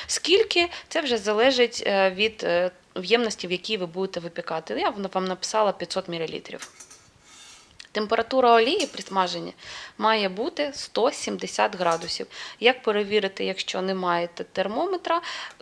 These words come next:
Ну, хвилин сім точно треба гріти олію. А знову ж таки, залежить від, від кількості олії. Складно, але температура фритюра має бути сто сімдесят. Підготую ще тарілочку,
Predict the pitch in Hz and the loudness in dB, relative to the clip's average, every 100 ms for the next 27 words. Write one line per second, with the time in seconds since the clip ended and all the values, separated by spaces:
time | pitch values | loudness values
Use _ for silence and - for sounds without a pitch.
0 | - - 73 247 294 - 254 262 254 - | -18 -16 -8 -4 -4 0 2 2 2 0
1 | 254 190 170 175 170 180 180 180 196 165 | 0 0 -2 -2 -4 -4 -4 -4 -6 -8
2 | 151 175 - - - 208 226 202 - 190 | -8 -10 -14 -10 -4 -2 -2 -4 -6 -4
3 | 185 208 240 240 226 208 208 - - - | 0 2 2 2 -2 -2 -4 -6 -10 -10
4 | - - - - - - - 202 220 262 | -12 -14 -14 -16 -20 -20 -6 -4 4 6
5 | 240 190 - 180 170 165 156 - - - | 6 2 -2 -2 0 -2 -6 -8 -12 -14
6 | - - 254 190 175 175 - - - 208 | -10 4 8 8 6 -6 -8 -12 -4 0
7 | 214 196 175 - - - 214 233 226 180 | 4 4 4 0 -10 -4 0 0 2 0
8 | 180 220 226 349 349 240 190 185 190 277 | 2 -2 -2 0 2 2 2 0 -2 -6
9 | 240 - 208 - 180 - - 180 - - | -8 -8 -8 -6 -8 -8 -4 -4 -4 -4
10 | 226 226 - 180 180 - - 392 466 440 | -2 -2 -4 -4 -4 -6 -2 2 2 2
11 | - 349 | -2 -6